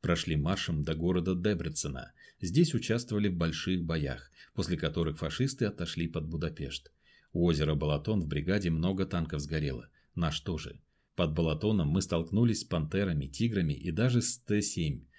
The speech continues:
королевским тигром. Было это зимой,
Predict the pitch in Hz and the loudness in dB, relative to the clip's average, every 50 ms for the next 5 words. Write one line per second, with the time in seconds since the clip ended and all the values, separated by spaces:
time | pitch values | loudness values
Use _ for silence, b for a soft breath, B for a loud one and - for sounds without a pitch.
0 | b b b - 90 85 80 78 87 85 - - - 80 76 76 - 76 69 69 | b b b 0 2 2 4 4 2 0 -2 -4 -4 -4 -4 -2 -2 -4 -4 -4
1 | - 62 - - _ _ _ b b b b b b b - 101 143 165 151 151 | -8 -10 -12 -14 _ _ _ b b b b b b b 6 8 8 10 10 8
2 | 143 139 - 123 117 117 117 98 85 76 67 69 - | 6 6 4 2 2 4 4 4 2 2 -2 -4 -8